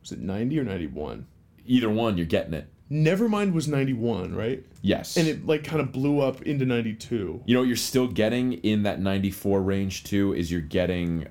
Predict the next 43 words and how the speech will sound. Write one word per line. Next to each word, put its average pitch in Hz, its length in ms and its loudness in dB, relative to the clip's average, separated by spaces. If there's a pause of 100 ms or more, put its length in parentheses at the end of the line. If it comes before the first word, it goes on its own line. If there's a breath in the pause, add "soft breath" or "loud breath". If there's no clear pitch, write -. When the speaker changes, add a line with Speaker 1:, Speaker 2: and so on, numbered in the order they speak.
Speaker 2:
um, 78 720 -2 (1400)
you're 95 140 0
getting 104 260 2
some 95 220 -2
good 92 340 2
Pearl 104 220 2
Jam, 69 280 -6
too. - 280 -2 (440)
Speaker 1:
Yep, 147 280 0
that's 147 260 -2
true. 185 340 0
Speaker 2:
So 80 680 0 (320)
Speaker 1:
And 185 100 6
here's 226 200 2
the 202 60 -2
thing, 170 320 0
and 156 160 2
this 202 140 0
is 185 120 0
an 190 120 0
interesting, 156 880 0 (240)
uh, 131 460 2 (260)
so, 190 140 4
like, 175 140 2
you 180 80 4
mentioned 180 320 2
Nirvana, 147 400 2
and 120 100 4
I 131 60 4
was, 143 180 2
this 156 160 2
is 156 100 -2
basically 156 360 2
what 135 100 4
I 131 40 4
was 131 140 0
thinking 139 220 -2
about 120 240 2
with, 110 340 -6 (120)
with 127 180 0
the 139 80 0
Beatles, 135 440 0 (280 loud breath)
was, 127 400 2